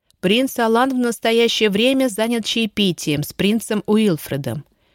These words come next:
Мы позовем вас как можно скорее, поэтому, пожалуйста, подождите некоторое время в этой комнате». Ха! Услышав такие невероятные слова, я нечаянно вскрикнула громким голосом. «Э, никогда бы не подумала, что меня могут попросить ожидать».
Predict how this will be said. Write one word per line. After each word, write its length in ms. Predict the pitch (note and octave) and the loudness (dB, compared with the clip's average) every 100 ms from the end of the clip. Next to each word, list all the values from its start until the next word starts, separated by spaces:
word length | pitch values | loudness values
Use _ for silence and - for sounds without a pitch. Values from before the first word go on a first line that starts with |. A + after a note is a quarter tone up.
| _ | _
Мы 160 | A#3+ D#4 | 0 2
позовем 540 | D#4 C4 B3 D#4 D#4 | 2 2 2 2 2
вас 220 | G3+ A3+ - | 0 -2 -2
как 160 | G3+ | -2
можно 260 | G#3 G3+ F#3 | 0 0 -2
скорее, 540 | F#3 - F#3 A3+ D4+ | -4 -2 0 2 0
поэтому, 420 | - B3+ C#4 B3 A#3 | 0 0 0 0 0
пожалуйста, 500 | A3 G3+ F#3+ - G3+ | 0 2 0 -2 -4
подождите 560 | G#3+ A#3+ B3 E4+ E4 | 0 2 2 0 0
некоторое 520 | C4 C4 C4+ B3+ A#3 | 0 0 0 0 0
время 420 | G3+ G#3+ B3 B3+ C4 _ _ | 2 2 2 0 -4 _ _
в 80 | D4 | -2
этой 220 | D4 G#3 | 2 0
комнате». 640 | - C#3 C3 C3 - - - _ _ _ _ _ _ _ | 0 -4 -2 -8 -8 -12 -14 _ _ _ _ _ _ _
Ха! 440 | - - B3+ F#3 - _ _ _ _ _ _ | -20 -2 0 0 -4 _ _ _ _ _ _
Услышав 480 | - - A#3+ - B3 | -12 -8 -6 -2 -2
такие 300 | - A3+ C4 | -2 -2 0
невероятные 640 | A#3 G#3+ G#3 G#3+ A#3+ A3 | 2 2 2 2 0 -4
слова, 380 | A3 - G#3 A3+ | -4 0 0 2
я 160 | C4 A#3 | 0 0
нечаянно 500 | G#3+ - B3+ B3+ A#3+ | -2 -2 -2 -2 -2
вскрикнула 520 | - A3+ C4 B3+ B3 | -4 -2 -2 -2 -2
громким 480 | G#3 A3 A3 G3+ G#3 | 0 -2 -2 -2 0
голосом. 560 | D#3 C3 C3 - - - _ _ _ _ _ _ _ - | 0 -2 -6 -12 -14 -14 _ _ _ _ _ _ _ -8
«Э, 640 | D3 C#3+ C3+ C3+ C3 C#3 | -4 -4 -4 -4 -4 -4
никогда 720 | C#3 D3+ E3 F3+ E3+ E3+ G#3 | -2 -2 0 0 0 0 0
бы 100 | A3+ | 0
не 140 | G#3+ G#3+ | 0 0
подумала, 640 | G3 G3 G#3 C4 D4+ D4 | 0 0 0 2 2 2
что 160 | - B3+ | 0 0
меня 260 | A#3+ A#3 | 0 2
могут 400 | G#3+ B3 D4+ D4+ | 2 4 2 2
попросить 600 | B3 A3+ A3 G#3 - C4 | 0 0 -4 -4 -8 -6
ожидать». 640 | A#3 A3 G3 E3 B2 - | -6 -6 -8 -6 -8 -10